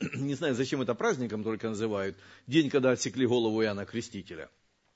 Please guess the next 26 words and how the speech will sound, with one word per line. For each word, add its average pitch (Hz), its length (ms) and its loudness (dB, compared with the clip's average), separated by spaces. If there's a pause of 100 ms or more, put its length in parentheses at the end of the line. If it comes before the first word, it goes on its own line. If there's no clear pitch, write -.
(560)
Я 139 100 6
думаю, 113 220 0
что - 140 -2
это 117 140 -2
не 113 100 -2
совсем 143 320 -2
то 202 120 0
праздник, 196 420 2
но 240 100 2
отмечают 160 580 4
эту 117 180 -2
дату. 90 400 -6 (260)
<clears throat> - 280 -16
В 160 320 2
наших 233 300 0
церквах 220 400 4
как-то 208 280 2
не 185 100 2
отмечают. 190 520 4
Почему? 190 420 0
Потому 156 200 -4
что 175 140 -2
праздники 233 680 0 (120)
связаны 147 580 4
со - 120 -4
Христом. 113 540 -6